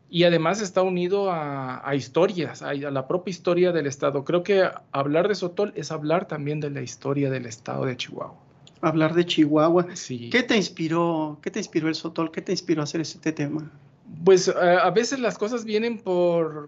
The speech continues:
Speaker 1: cuestiones, este, fortuitas. En mi caso, pues, fue, este, un acercamiento a la, este, a una empresa.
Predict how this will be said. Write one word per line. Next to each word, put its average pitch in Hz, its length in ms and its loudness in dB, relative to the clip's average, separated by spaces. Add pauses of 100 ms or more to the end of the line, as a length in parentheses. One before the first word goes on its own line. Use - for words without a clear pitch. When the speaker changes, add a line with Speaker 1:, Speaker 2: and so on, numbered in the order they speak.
Speaker 1:
cuestiones, 170 640 -4
este, 139 800 0 (380)
fortuitas. 170 880 2 (600)
En 151 340 -2
mi 147 80 -4
caso, 156 460 0
pues, 151 160 -6
fue, 151 280 2
este, 156 220 -4
un 151 160 0
acercamiento 151 760 0
a 135 260 0
la, 113 760 -10 (180)
este, 127 320 -16
a 117 240 -14 (120)
una 120 260 -2
empresa. 180 720 2